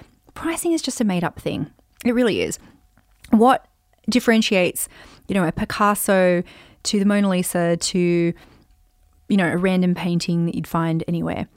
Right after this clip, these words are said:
And it's just the perception of value that we put on things.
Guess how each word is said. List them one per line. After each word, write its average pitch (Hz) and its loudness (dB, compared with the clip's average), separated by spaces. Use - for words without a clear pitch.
And 226 2
it's - -6
just - -6
the 302 -4
perception - -2
of 214 0
value 175 0
that 165 -4
we 175 -6
put - -8
on 160 -2
things. - -8